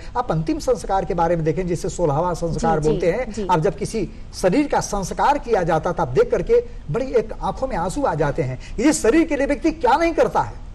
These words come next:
Speaker 1: जमीन, मकान, दुकान के लिए व्यक्ति कितना विवाद करता है, कितना व्यक्ति मेहनत करता है, किस तरह प्रॉपर्टी अर्जित करता है, लेकिन उसके बाद भी शरीर को छोड़कर जाना पड़ जाता है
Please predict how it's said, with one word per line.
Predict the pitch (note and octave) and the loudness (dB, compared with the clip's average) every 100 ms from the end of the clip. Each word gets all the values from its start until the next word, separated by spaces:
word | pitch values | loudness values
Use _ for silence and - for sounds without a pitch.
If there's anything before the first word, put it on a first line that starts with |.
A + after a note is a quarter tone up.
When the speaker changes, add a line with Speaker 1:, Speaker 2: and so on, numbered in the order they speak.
| - - - | -12 -8 0
Speaker 1:
जमीन, | E3+ A3 | 2 2
मकान, | A3+ - G3 G#3+ | 0 2 2 0
दुकान | F#3 F#3+ G3+ | 2 2 0
के | G3 | 0
लिए | F#3 | 0
व्यक्ति | G#3 - D#3 | 0 -2 -6
कितना | - G#3 | -4 -2
विवाद | F3 D#3 F#3 F#3+ | 0 0 0 0
करता | F3 D#3 F#3+ | -2 0 0
है, | F#3+ - - - | -2 -4 -8 -2
कितना | B3+ A#3+ | 0 2
व्यक्ति | A3 G#3 A#3 | 2 0 0
मेहनत | D#3+ F3+ A3+ | 2 2 2
करता | - E3+ G3 | 0 0 2
है, | F#3+ G#3 - | 0 -2 -4
किस | - B3 | -4 2
तरह | A3+ | 2
प्रॉपर्टी | - - - G3 C4 | 2 0 2 0 0
अर्जित | D#3+ F3+ C4+ | 0 0 0
करता | - F3+ G3+ | 0 0 2
है, | F#3 G#3 - - | 2 2 -2 -2
लेकिन | F#3+ G3+ | 0 0
उसके | - E3 | 2 2
बाद | D#3 G#3 | 4 2
भी | G#3+ | 0
शरीर | - E3 F3+ C4+ | -2 0 0 0
को | G#3+ | -2
छोड़कर | - G#3+ A#3+ B3 | 2 2 4 2
जाना | C#3 D3+ A#3+ | 2 0 0
पड़ | - F3+ | -2 0
जाता | G3 F#3+ G3+ | 0 2 2
है | B3 | 2